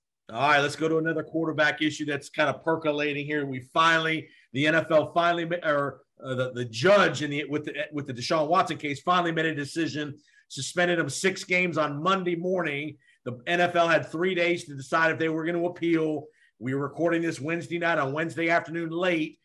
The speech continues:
the N F L decided they are gonna appeal the six-game suspension. And then, so now Goodell has a choice of who he wants to, and again, this is all negotiated with the Players Association. So, so Goodell's not stepping out of bounds here.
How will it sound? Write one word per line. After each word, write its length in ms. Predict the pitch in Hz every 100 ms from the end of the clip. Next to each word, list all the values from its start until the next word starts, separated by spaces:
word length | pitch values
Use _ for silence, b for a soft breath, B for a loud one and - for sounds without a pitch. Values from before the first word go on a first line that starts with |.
| _
the 160 | 107 127
N 80 | 147
F 100 | 143
L 140 | 151
decided 360 | 143 139 160 151
they 80 | 151
are 240 | 160 202
gonna 180 | 185 170 147
appeal 320 | 143 151 156
the 100 | 135
six-game 500 | - 160 - 151 147
suspension. 720 | 127 - 156 143 143 151 147 _ b b b
And 140 | 127 131
then, 200 | 139 139
so 140 | 151
now 180 | 139 151
Goodell 540 | 120 147 135 175 175
has 260 | 156 151 143
a 60 | 139
choice 400 | - 151 160 147
of 80 |
who 180 | 135 160
he 100 | 160
wants 440 | 147 151 151 - -
to, 420 | 151 147 139 131 b b b b
and 80 | 123
again, 180 | 160
this 160 | 156 147
is 120 | 151
all 380 | 170 175 175 175
negotiated 680 | 160 143 185 196 196 185 185
with 80 | 180
the 60 | -
Players 300 | 208 208 170
Association. 380 | 156 143 151 139
So, 180 | 147 143 _ _
so 120 | -
Goodell's 540 | 127 135 110 156 170 143
not 280 | 175 180 -
stepping 420 | - 180 175 165
out 120 | 165
of 80 | 151
bounds 340 | 180 180 156
here. 340 | 139 139 135